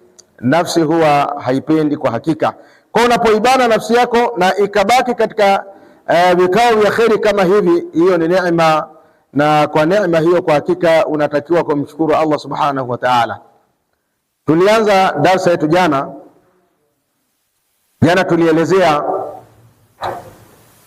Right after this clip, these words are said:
utukufu wa miezi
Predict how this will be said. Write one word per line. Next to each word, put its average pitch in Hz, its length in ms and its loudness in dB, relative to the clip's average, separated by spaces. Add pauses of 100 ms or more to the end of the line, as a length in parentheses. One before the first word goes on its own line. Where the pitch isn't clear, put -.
(1200)
utukufu 185 880 0 (1800)
wa 151 200 2
miezi 190 420 2